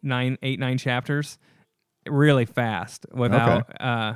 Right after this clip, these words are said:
Speaker 1: without reading the footnotes, and, and I enjoyed it. So maybe I could go back, like, if, you know,
Speaker 2: Yeah.
Speaker 1: say it's two years before this novel, another one comes out,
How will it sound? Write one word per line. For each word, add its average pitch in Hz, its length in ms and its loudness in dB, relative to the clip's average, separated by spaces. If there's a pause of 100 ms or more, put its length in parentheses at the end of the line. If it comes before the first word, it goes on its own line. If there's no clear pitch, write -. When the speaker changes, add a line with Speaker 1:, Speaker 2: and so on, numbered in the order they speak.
Speaker 1:
without 123 320 -2
reading 117 480 -2
the 113 120 -4
footnotes, 110 520 -6
and, 113 220 -6
and 117 160 -4
I 110 140 -4
enjoyed 113 480 -2
it. 135 120 -6
So 143 80 -4
maybe 147 260 0
I 156 80 2
could 147 180 -4
go 123 140 2
back, 123 440 -4
like, 120 180 -4
if, 123 220 -6
you 131 140 0
know, 113 180 2
Speaker 2:
Yeah. 107 520 4
Speaker 1:
say 151 140 0
it's 143 120 -2
two 143 140 0
years 127 300 0
before 123 300 -2
this 120 160 0
novel, 120 300 -2
another 123 340 -2
one 123 180 -2
comes 131 240 -4
out, 135 240 -2